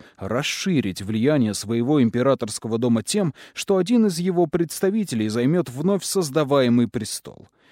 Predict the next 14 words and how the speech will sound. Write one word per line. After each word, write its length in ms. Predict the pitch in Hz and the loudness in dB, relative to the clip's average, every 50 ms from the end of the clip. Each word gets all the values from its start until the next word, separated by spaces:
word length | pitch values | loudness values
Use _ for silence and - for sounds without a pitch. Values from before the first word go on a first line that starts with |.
| _ _ _ - | _ _ _ -14
И 120 | - 95 | -12 -6
тот 240 | 87 113 110 - 110 | -4 -4 -4 -2 0
явно 340 | 110 131 143 131 127 131 127 | 0 0 2 2 2 0 0
будет 320 | 123 135 139 127 120 - | 0 -2 -4 -4 -6 -6
котироваться 720 | - 123 113 - - 160 170 160 151 135 139 - - 143 | -6 -8 -6 -6 -4 -2 0 0 0 0 -2 -2 -4 -6
куда 300 | 127 131 135 117 110 101 | -6 -4 -4 -2 -2 -2
выше, 360 | 95 104 135 147 139 - - 131 | -2 -2 -4 -6 -6 -6 -8 -8
чем 260 | - - - 92 82 | -8 -8 -6 -6 -6
мексиканский. 960 | 82 85 87 - - - 123 - - 156 147 120 - - - - - - _ _ _ _ _ _ _ _ _ _ _ _ _ _ | -6 -6 -8 -8 -8 -8 -6 -4 -4 -4 -4 -4 -6 -10 -16 -20 -20 -20 _ _ _ _ _ _ _ _ _ _ _ _ _ _
Предусматривалось 1120 | - 110 - 117 113 143 139 - - 170 196 226 220 - 202 202 190 190 190 185 165 - - | -10 -6 -6 -4 -4 -4 -4 -2 0 0 0 0 0 0 -2 -2 0 0 0 0 -2 -4 -6
ли 80 | 185 175 | -6 -4
подобное 580 | - 170 156 147 160 156 147 147 160 151 143 | -2 -2 0 0 -2 -2 -2 -2 -2 -2 -2
теоретически? 1040 | - - 165 156 147 139 143 - - 247 240 - - 110 - - - - 50 50 - _ _ _ _ _ _ | -2 -2 -2 -2 -2 -2 -6 -6 -4 -6 -6 -4 -6 -10 -12 -12 -14 -16 -18 -20 -20 _ _ _ _ _ _
Да. 560 | - 95 95 110 151 170 - - - - - | -6 -4 -2 0 0 0 0 -4 -10 -20 -20